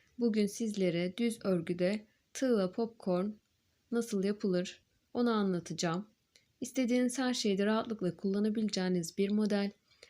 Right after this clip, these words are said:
Hırkada, yelekte, patikte, e, battaniyede, her şeyde kullanabilirsiniz bu,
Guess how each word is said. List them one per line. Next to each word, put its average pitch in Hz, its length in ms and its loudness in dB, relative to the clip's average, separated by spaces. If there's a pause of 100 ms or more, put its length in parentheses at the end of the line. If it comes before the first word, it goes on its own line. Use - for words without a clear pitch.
(220)
Hırkada, 214 540 0
yelekte, 190 720 2
patikte, 196 720 -4 (1300)
e, 185 580 0 (840)
battaniyede, 190 1120 2 (640)
her 220 280 -4
şeyde 190 560 0 (360)
kullanabilirsiniz 220 1040 0
bu, 214 240 2